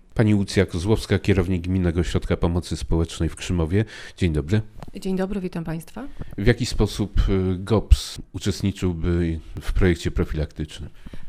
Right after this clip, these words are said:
Speaker 2: Polegałoby to między innymi na rozmowach edukacyjnych i wspierających, które przeprowadzałyby pracownice socjalne w środowiskach, w rodzinach, które są objęte zagrożeniem, y, przemocy, uzależnień bądź innych, y, nieprzychylnych zjawisk.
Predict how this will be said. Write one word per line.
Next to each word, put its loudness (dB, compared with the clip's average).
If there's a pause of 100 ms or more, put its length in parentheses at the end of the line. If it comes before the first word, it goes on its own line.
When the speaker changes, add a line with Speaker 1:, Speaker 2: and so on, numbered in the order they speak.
(120)
Speaker 2:
Polegałoby 4
to -2
między -2
innymi -2
na -4
rozmowach -4
edukacyjnych -4
i -12
wspierających, -4
które -6
przeprowadzałyby 0
pracownice -2
socjalne -4
w -10
środowiskach, -4 (400)
w -4
rodzinach, 2
które -4
są -4
objęte -2
zagrożeniem, -2 (100)
y, -6
przemocy, -2
uzależnień -2
bądź -2
innych, 0 (100)
y, -2
nieprzychylnych -2
zjawisk. -8